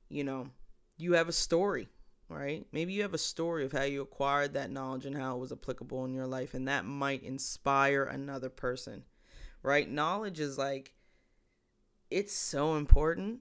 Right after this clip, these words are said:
It's so, so, so important to pass on your story, right?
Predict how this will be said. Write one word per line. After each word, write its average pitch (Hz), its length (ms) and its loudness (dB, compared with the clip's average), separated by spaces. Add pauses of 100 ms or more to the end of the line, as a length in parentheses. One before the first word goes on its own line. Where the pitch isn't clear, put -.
It's - 200 -6
so, 151 440 0
so, 147 260 -2
so 139 240 -6
important 139 680 -6
to 139 440 -6 (600)
pass 147 580 -2
on 139 500 -2 (240)
your 139 540 -4
story, 131 760 -6 (560)
right? 135 400 -6